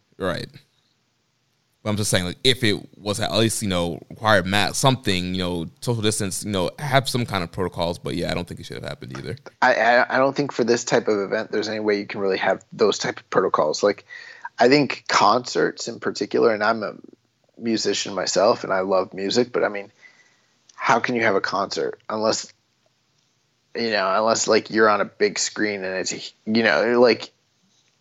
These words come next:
Speaker 2: concerts just seem like one of those things you can't really do right now.
Speaker 1: Right. Uh, next set of questions here from, uh, Howard Schilling. He says, "Is it possible that some guys might become a little overexposed with a limited roster?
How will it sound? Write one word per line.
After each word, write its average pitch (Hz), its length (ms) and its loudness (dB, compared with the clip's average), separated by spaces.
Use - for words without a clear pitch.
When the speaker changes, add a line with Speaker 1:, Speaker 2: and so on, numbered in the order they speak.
Speaker 2:
concerts 151 460 2
just 107 140 -2
seem 123 120 0
like 104 180 -4
one 104 80 -2
of 92 60 -2
those - 140 -4
things 95 160 -8
you - 80 -10
can't - 280 -4
really 87 220 0
do - 260 2
right - 200 -2
now. - 300 -4
Speaker 1:
Right. 60 340 -8
Uh, 95 300 0
next 107 160 -2
set 120 80 0
of 110 80 -4
questions 113 320 -2
here 101 220 0
from, 95 420 -2
uh, 90 120 0
Howard 98 340 0
Schilling. 95 640 -2
He 98 100 -10
says, 98 220 -6
"Is 107 160 -6
it - 220 -2
possible 120 460 -2
that 87 120 0
some 110 220 -2
guys 101 280 2
might 98 140 -6
become 92 340 -4
a 67 100 -4
little 98 460 -2
overexposed 113 1120 0
with - 100 -14
a 92 60 -10
limited 92 340 -2
roster? 92 680 0